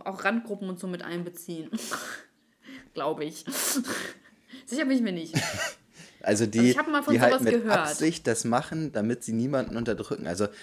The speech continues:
Speaker 2: dass die da beispielsweise jetzt irgendwie eine Orgie haben, wo alle Randgruppen drin beteiligt sind.
Speaker 1: Ja, so ungefähr stell ich mir das
Speaker 2: Okay.
Speaker 1: vor.
Speaker 2: Und zwischendurch, äh, reden sie noch über Frauenrechte und, äh, Integration.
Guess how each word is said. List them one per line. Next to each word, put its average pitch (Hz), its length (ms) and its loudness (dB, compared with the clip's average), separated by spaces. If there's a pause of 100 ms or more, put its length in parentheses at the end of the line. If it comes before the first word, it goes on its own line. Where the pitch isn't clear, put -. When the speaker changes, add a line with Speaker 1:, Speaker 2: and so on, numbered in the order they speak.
(120)
Speaker 2:
dass 104 140 -4
die 113 100 -6
da 107 120 4
beispielsweise 107 600 0
jetzt 104 140 -4
irgendwie 107 220 -6
eine 101 140 -2
Orgie 139 340 0
haben, 135 420 -6
wo 107 60 -4 (100)
alle 143 420 2
Randgruppen 123 640 -8 (420)
drin 92 220 -6
beteiligt 95 500 -6
sind. 311 80 4
Speaker 1:
Ja, 208 300 4
so 254 120 2 (220)
ungefähr 381 340 2
stell 381 200 2
ich 359 80 -2
mir 381 80 -2
das 392 140 0
Speaker 2:
Okay. - 100 -6
Speaker 1:
vor. 143 340 -4
Speaker 2:
Und 95 140 -6
zwischendurch, 113 600 2
äh, 104 100 0
reden 101 500 2
sie 104 80 -2
noch 98 180 -2
über 92 200 -2
Frauenrechte 98 800 -2
und, 90 320 -6
äh, 90 220 -2
Integration. 90 800 -6